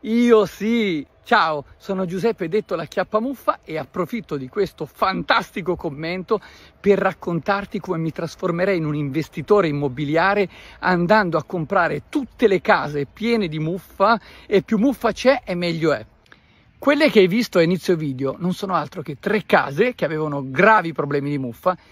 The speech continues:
che sono state analizzate e curate con il nostro trattamento,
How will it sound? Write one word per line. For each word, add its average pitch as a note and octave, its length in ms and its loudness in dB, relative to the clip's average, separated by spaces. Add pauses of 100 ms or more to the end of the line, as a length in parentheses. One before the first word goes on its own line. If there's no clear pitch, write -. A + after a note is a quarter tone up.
(140)
che G#3+ 160 -2
sono B3 200 -2
state F3+ 380 2
analizzate G3 800 2
e D3 80 -4
curate G#3+ 560 2
con E4 160 -2
il G#3 100 2
nostro D#3+ 360 -6
trattamento, C#3 680 -10